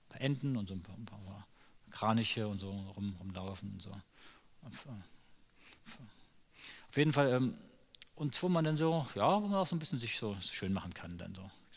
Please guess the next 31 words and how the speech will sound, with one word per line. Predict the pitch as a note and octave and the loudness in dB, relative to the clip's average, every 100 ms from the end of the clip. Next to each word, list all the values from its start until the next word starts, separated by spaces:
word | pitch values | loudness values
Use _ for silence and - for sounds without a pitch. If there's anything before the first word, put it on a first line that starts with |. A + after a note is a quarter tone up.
| - - | -16 -10
gemütlich | F#2 - F2+ | -10 -8 -10
machen | F2+ F#2 | -10 -10
kann. | - F#2+ G#2+ - - - - - - - - B2+ | -10 -12 -14 -20 -20 -20 -20 -20 -20 -20 -14 -10
Ähm, | A2+ - - - - _ - - - - | -10 -12 -20 -20 -20 _ -20 -20 -20 -6
natürlich | B2 B2+ | 0 2
auch | G#2+ | 2
eine | |
Küche | G2+ E3+ F3 | 2 4 4
dabei, | D3 B2+ A#2+ | 4 4 4
wo | |
man | A2+ | 4
auch | G2 | 2
ein | |
bisschen | G2 F#2+ | -2 -4
was | - | -4
Essen | A2+ C3 | -4 -4
zubereiten | A#2+ G#2+ G2 G2 G2+ | -4 -2 -2 -2 -4
kann, | G2 F#2+ | -6 -6
das | E2 - | -6 -10
ist | F#2+ G2 F#2+ | -12 -14 -14
was | A#2+ F#2+ | -12 -10
Schönes. | G#2 G2+ F#2+ - - - - _ | -6 -6 -4 -6 -8 -16 -20 _
Ja, | A#2 | -12
und | A#2 | -4
da | G#2 | 2
werde | A#2 B2 | 2 2
ich | |
euch | G#2+ | 0
alle | G#2 A2 | 2 2
einladen. | G2+ F#2 F2 - - - - - - - - - - _ _ | 2 -2 -4 -8 -20 -20 -20 -20 -20 -20 -20 -20 -20 _ _
Ja. | - | -16